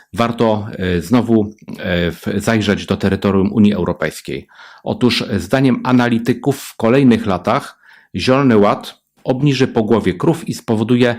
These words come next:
stopniową koncentrację produkcji mleka w średnich i dużych gospodarstwach w Polsce. E, podobna sytuacja będzie miała oczywiście miejsce w Unii Europejskiej.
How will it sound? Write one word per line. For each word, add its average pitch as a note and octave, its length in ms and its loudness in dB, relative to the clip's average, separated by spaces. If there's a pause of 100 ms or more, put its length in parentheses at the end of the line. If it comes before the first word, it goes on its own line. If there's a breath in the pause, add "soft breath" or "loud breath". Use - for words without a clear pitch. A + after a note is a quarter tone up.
(200 loud breath)
stopniową C#3+ 680 0
koncentrację G#2 840 0 (300 loud breath)
produkcji C3+ 500 0
mleka A#2 320 4
w G#2 80 -8
średnich C3 500 -2
i G2+ 80 -4
dużych A#2 480 0 (260 soft breath)
gospodarstwach G#2 880 -2
w - 100 -20
Polsce. - 440 -2 (640 loud breath)
E, F2 300 -2
podobna F#3 460 0
sytuacja C3+ 380 -2
będzie A2+ 240 2
miała G#2 280 2
oczywiście G#2 640 0
miejsce G2+ 400 0
w G3+ 100 -8
Unii G3 180 4
Europejskiej. F2 720 -4